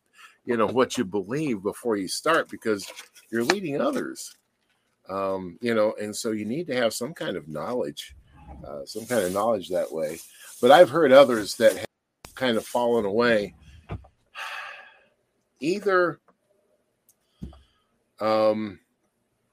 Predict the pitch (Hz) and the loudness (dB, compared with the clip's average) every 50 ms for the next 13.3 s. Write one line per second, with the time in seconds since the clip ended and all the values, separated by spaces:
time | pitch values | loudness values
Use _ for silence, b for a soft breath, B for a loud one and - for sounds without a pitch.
0 | _ _ _ _ _ _ _ - 123 127 147 143 131 117 117 123 127 123 - 127 | _ _ _ _ _ _ _ 0 4 6 8 8 8 6 6 6 4 4 4 4
1 | 113 107 107 107 107 101 - _ _ _ - 113 107 98 95 95 101 104 104 101 | 6 6 6 4 0 -6 -10 _ _ _ -8 -6 -6 -4 -4 -4 -4 -6 -8 -8
2 | 104 85 92 107 107 95 - 98 104 104 101 - - 160 180 135 113 117 107 - | -8 -6 -6 -6 -6 -6 -8 -8 -8 -8 -10 -4 -2 -2 -2 0 -2 -4 -6 -8
3 | - - _ _ _ _ 110 98 110 127 127 120 107 95 95 92 87 - - 113 | -12 -18 _ _ _ _ -8 0 2 2 4 4 0 -2 -4 -6 -6 -6 -4 -4
4 | 107 95 90 87 - 85 82 - 95 85 76 - - - 98 101 82 90 76 69 | -2 -4 -4 -4 -6 -10 -6 -4 -4 -4 -4 -8 -8 -6 -6 -4 -4 -6 -12 -12
5 | 62 62 62 69 73 _ 80 76 - _ _ b b b b b b b b b | -16 -20 -20 -20 -20 _ -18 -18 -18 _ _ b b b b b b b b b
6 | b b b b b _ _ - 110 - - - 120 120 113 113 117 110 - - | b b b b b _ _ -8 -8 -8 -6 -4 -4 -2 -2 -4 -6 -10 -6 0
7 | - 147 151 147 - - 127 110 117 120 113 110 113 110 110 110 107 95 107 107 | 4 4 4 4 2 -4 -6 -2 0 0 2 2 2 2 0 0 -2 -2 -2 -2
8 | 104 101 90 101 104 101 95 90 104 95 95 95 87 87 - - 92 92 90 90 | -2 -2 -4 -8 -8 -8 -8 -6 -4 -4 -4 -6 -8 -10 -14 -12 -10 -8 -8 -6
9 | 90 90 90 85 85 85 82 76 _ _ _ _ _ _ _ _ _ _ _ _ | -6 -6 -6 -8 -8 -12 -16 -18 _ _ _ _ _ _ _ _ _ _ _ _
10 | _ _ _ _ _ _ _ _ _ _ _ - 101 107 117 120 117 113 98 90 | _ _ _ _ _ _ _ _ _ _ _ -8 -6 -2 0 0 0 -2 -6 -4
11 | 104 110 104 95 87 85 98 98 98 101 95 - - 92 92 82 87 82 80 82 | -4 -2 -2 -2 -2 -4 -4 -6 -6 -6 -8 -10 -10 -14 -12 -10 -8 -8 -8 -8
12 | 80 - 98 98 92 92 _ _ 92 87 - - - - 95 85 87 92 98 104 | -10 -10 -12 -14 -14 -16 _ _ -20 -16 -16 -16 -12 -8 -8 -6 -4 -4 -4 -4
13 | 117 110 - - - - | -4 -6 -8 -12 -14 -14